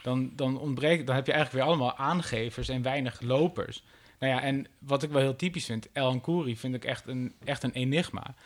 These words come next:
Want die staat qua succesvolle dribbles, mannetjes passeren, staat gewoon,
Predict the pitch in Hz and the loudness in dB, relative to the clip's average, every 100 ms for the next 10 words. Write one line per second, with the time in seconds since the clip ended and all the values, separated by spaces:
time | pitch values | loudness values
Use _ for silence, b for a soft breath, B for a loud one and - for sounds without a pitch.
0 | - - 127 123 - 131 127 139 135 123 | -10 -2 0 -2 -4 -4 -2 0 0 0
1 | 127 123 123 - - 139 131 123 123 117 | 0 0 0 -4 -4 -4 -4 -4 -4 0
2 | 160 131 107 127 127 131 - - - 147 | 0 0 -2 -2 -2 -2 -6 -8 -2 -2
3 | 127 - 113 - 113 113 | -2 -2 -4 -2 -2 -2